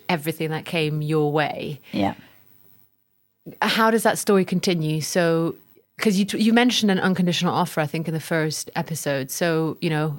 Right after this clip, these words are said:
Speaker 1: despite
Speaker 2: Yeah, so,
Speaker 1: struggling
Speaker 2: I
Speaker 1: in
Speaker 2: mean,
Speaker 1: your third year.
Speaker 2: basically I got, um,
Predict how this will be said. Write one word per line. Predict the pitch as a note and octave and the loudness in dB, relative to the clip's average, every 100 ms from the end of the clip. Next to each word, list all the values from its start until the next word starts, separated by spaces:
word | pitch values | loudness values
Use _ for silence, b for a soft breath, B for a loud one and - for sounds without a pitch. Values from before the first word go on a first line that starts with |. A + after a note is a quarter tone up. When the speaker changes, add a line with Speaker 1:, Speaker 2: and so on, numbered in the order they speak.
| - | -6
Speaker 1:
despite | F3 E4 D4+ | 0 4 6
Speaker 2:
Yeah, | A3 | 6
so, | G#3 C#4 | 4 6
Speaker 1:
struggling | C4 C4 | 6 6
Speaker 2:
I | B3+ | 6
Speaker 1:
in | |
Speaker 2:
mean, | C#4 C#4 | 8 8
Speaker 1:
your | B3 | 6
third | - - | 6 6
year. | - | 6
Speaker 2:
basically | - C4+ B3+ A#3 | 6 6 6 6
I | A3+ | 4
got, | A3 G#3 G3+ - b b | 4 4 4 -2 b b
um, | G3+ G3 F#3+ F#3 | 2 4 4 2